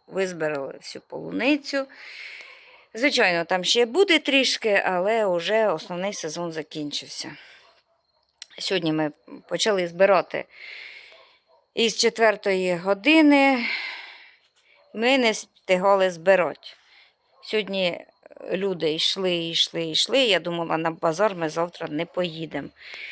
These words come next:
Але збирали до Побєдного і, е, збирали відкритий ґрунт.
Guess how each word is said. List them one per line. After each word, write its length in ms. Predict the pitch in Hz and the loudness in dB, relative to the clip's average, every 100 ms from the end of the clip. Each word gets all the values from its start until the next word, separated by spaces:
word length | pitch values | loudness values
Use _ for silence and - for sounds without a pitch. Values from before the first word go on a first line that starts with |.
| - - | -16 -4
Але 200 | 175 185 | 4 4
збирали 460 | 170 175 170 165 156 | 4 2 4 2 2
до 140 | 165 | -2
Побєдного 720 | 165 170 175 277 233 247 233 | -2 -2 4 4 4 4 4
і, 360 | - 180 185 170 | 2 -2 -2 -2
е, 340 | 113 - 160 156 - - - - - - - - _ - | -2 -4 -8 -10 -14 -16 -20 -20 -20 -20 -20 -20 _ -16
збирали 500 | 165 185 190 165 156 | -2 2 4 4 2
відкритий 560 | 156 - 302 294 269 254 | -2 0 0 2 0 2
ґрунт. 480 | 254 262 247 _ | 0 0 -2 _